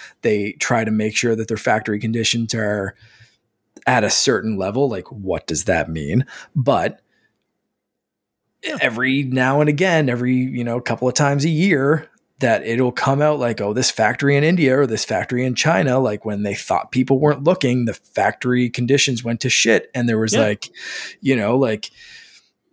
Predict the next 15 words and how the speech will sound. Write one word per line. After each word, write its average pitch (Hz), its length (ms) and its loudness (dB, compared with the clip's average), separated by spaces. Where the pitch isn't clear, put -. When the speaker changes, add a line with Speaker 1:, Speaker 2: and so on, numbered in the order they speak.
Speaker 1:
so - 280 2
many 117 200 2
people 131 380 0
Speaker 2:
That's - 80 0
Speaker 1:
shoved 123 320 2
Speaker 2:
the 131 60 2
Speaker 1:
into 131 140 2
a 127 40 4
Speaker 2:
thing, 127 100 0
is 123 60 -2
Speaker 1:
tiny 123 280 2
Speaker 2:
it's 127 60 2
Speaker 1:
little 127 160 2
room. 139 200 0
It's, 160 160 -2